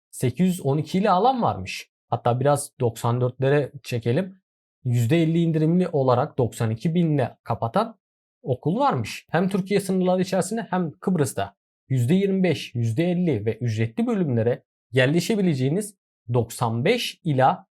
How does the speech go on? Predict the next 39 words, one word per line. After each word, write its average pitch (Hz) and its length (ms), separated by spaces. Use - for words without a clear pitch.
yüz 160 460
bin 127 300
aralığında, 113 640
hatta 117 400
doksan 123 380
beş 214 180
ila 185 120
yüz 117 300
yirmi 127 180
beş 214 200
bin 123 160
aralığında 117 640
birçok 151 440
üniversite 123 640
var. 107 220
E 135 40
hocam 185 460
sadece 170 300
hukuk 160 300
olmak 131 320
zorunda 120 240
mı? 247 140
Hayır. 220 400
Psikoloji, 143 680
P 117 180
D 131 140
R, 185 240
sınıf 190 240
öğretmenliği 110 480
içinde 185 340
bir 220 100
sürü 107 260
yerleşebileceğiniz 113 840
yerler 117 300
var. 92 260
İşte - 360
biz 180 200
de 127 280
öğrencilere 127 760